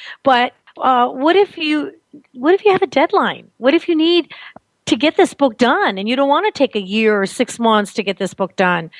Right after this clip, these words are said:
You know, I've created what I call writer's power tools, and that's getting your head, your body, and your environment together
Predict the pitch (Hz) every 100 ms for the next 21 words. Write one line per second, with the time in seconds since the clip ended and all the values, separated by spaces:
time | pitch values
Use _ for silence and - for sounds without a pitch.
0 | - - - 226 226 226 233 - 277 269
1 | 247 220 208 233 214 233 262 240 - 247
2 | 262 - 226 180 160 - - - 214 220
3 | 220 - 240 220 190 180 226 254 294 285
4 | - _ - 185 190 196 214 247 277 208
5 | 208 202 196 175 196 220 202 - 170 185
6 | 202 214 202 165